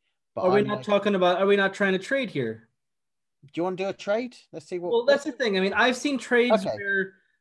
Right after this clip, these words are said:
Speaker 2: I mean, with Asante Samuel Junior being here,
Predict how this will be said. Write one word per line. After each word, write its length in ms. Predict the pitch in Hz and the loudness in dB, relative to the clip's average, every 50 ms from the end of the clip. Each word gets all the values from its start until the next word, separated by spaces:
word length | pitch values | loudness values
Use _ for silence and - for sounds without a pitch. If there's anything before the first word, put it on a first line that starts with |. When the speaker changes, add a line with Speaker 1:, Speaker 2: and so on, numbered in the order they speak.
| - - | -6 0
Speaker 2:
I 60 | 180 | 4
mean, 240 | 180 185 190 202 196 | 4 4 4 4 2
with 180 | 240 269 262 | 0 0 0
Asante 420 | - 240 - 269 247 247 226 247 220 | -2 -4 0 2 2 2 2 0 -2
Samuel 480 | - - 240 240 233 226 208 196 180 165 | 0 0 2 2 4 4 4 4 4 2
Junior 360 | 156 190 233 233 226 226 226 | 0 -2 0 2 2 2 2
being 300 | 185 202 214 202 202 190 | 0 0 -2 -2 -2 -2
here, 600 | 185 - - - 247 254 254 247 247 247 247 | -4 -6 -6 -4 0 2 2 2 2 0 -2